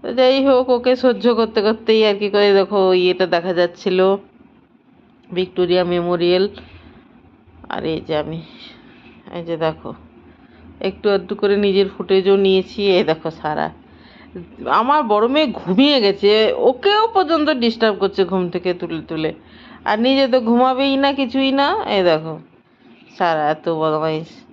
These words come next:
এই দেখো, আমরা বিদ্যাসাগর সেতু দিয়ে বেরিয়ে যাচ্ছি, তার মানে বিদ্যাসাগর সেতু ক্রস করলাম, মানে গঙ্গা নদী ক্রস করে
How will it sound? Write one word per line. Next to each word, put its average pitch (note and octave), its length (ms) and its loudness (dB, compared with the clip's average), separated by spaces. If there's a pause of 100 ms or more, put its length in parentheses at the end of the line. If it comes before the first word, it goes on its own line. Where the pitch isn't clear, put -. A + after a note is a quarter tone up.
(1200)
এই F#3 140 0
দেখো, F#3 200 0
আমরা F3 240 0
বিদ্যাসাগর F#3 600 -2
সেতু F3 380 -4
দিয়ে E3+ 340 -2
বেরিয়ে E3+ 380 0
যাচ্ছি, A3+ 560 -2
তার G#3 240 0
মানে D#3+ 180 -4
বিদ্যাসাগর E3 580 -6
সেতু - 340 -12
ক্রস E3+ 340 -4
করলাম, G3 500 0
মানে E3 260 -6
গঙ্গা D#3+ 360 -2
নদী E3 240 -6
ক্রস E3 400 -4
করে G3 380 -2